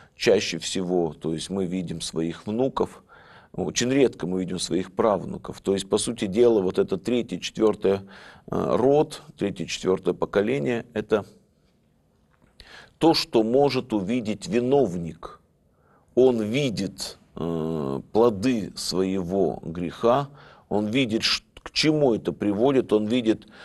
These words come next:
э, какой эффект от того, что он сделал, и это может привести его к покаянию. Собственно, ради этого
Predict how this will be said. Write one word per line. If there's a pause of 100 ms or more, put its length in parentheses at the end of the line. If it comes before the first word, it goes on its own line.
(180)
э,
какой
эффект
от
того,
что
он
сделал, (280)
и
это
может
привести
его
к
покаянию.
Собственно,
ради
этого